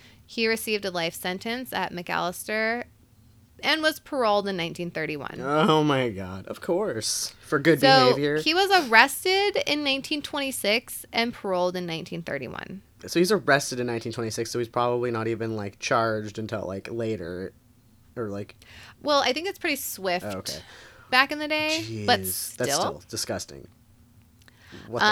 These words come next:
Speaker 2: hell?
Speaker 1: but in nineteen thirty-seven, he was killed in a gun battle with police at Fairfax.
Speaker 2: Oh, good.
Speaker 1: So he was just
Speaker 2: Well, that's,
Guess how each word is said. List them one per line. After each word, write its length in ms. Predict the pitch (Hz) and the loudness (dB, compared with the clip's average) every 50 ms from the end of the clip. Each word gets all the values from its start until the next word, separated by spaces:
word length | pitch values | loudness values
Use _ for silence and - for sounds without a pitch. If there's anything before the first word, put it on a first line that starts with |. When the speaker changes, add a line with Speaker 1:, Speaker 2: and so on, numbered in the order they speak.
| 208 208 | 8 6
Speaker 2:
hell? 100 | 208 196 | 6 6
Speaker 1:
but 120 | 208 220 226 | 6 6 6
in 100 | 233 220 | 6 2
nineteen 400 | 214 220 220 220 - 269 254 247 | 2 0 0 -2 -4 -4 -2 0
thirty-seven, 760 | 240 233 226 226 - 202 202 202 214 208 214 220 220 214 226 | 0 0 0 0 0 0 0 0 0 -2 -2 -2 -2 -4 -6
he 120 | 214 214 202 | -4 -4 -4
was 140 | 196 190 | -4 -4
killed 280 | - - - 196 196 190 | -6 -6 -4 -4 -2 -2
in 60 | 190 | -4
a 60 | 165 | -6
gun 260 | 165 165 160 170 175 170 | -4 -4 -4 -4 -2 -2
battle 360 | 165 165 170 170 165 165 165 | -2 0 0 -2 -2 -2 -4
with 180 | 165 - - | -4 -6 -8
police 400 | - - 160 - 151 156 - - | -12 -8 -6 -4 -4 -4 -6 -4
at 180 | - - - - | -4 -4 -6 -4
Fairfax. 200 | - - - - - | -6 -8 -6 -4 0
Speaker 2:
Oh, 80 | 220 185 | 0 2
good. 280 | 139 131 98 85 85 | 2 2 0 0 -4
Speaker 1:
So 160 | - - - 185 | -8 -6 -6 -4
he 80 | 185 | -4
was 80 | 185 180 | -6 -6
just 120 | 170 160 | -8 -8
Speaker 2:
Well, 80 | 143 117 | -6 -4
that's, 180 | 113 107 - | -4 -4 -6